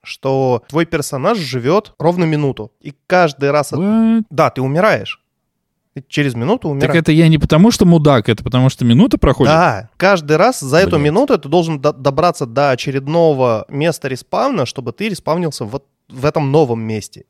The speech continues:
Speaker 1: И из него уже продолжался твой
Speaker 2: Блядь.
Speaker 1: эксплоринг. А, ну, блядь, игра называется Dead Cells, мертвая клетка.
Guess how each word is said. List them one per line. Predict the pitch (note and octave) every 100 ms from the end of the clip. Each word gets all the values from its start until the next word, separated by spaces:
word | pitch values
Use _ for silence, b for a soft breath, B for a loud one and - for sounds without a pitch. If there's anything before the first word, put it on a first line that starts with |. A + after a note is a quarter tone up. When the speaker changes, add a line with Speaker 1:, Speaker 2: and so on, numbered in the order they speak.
| -
Speaker 1:
И | D3 D3 C#3
из | C#3+
него | D#3 F#3
уже | C3+ B2
продолжался | - A2 A#2+ A#2+ A#2+
твой | C3+
Speaker 2:
Блядь. | G#2 -
Speaker 1:
эксплоринг. | - C3+ G#2+ F#2+ B B B
А, | C4
ну, | A3
блядь, | D4+ B3
игра | C4+ D#4+ C#4+
называется | G3+ B3+ A3 E3
Dead | C#3 A#3+
Cells, | - C4+ F#3+ -
мертвая | F#3+ A#3+ G3+ G3
клетка. | G3 A3+ G3 - G#2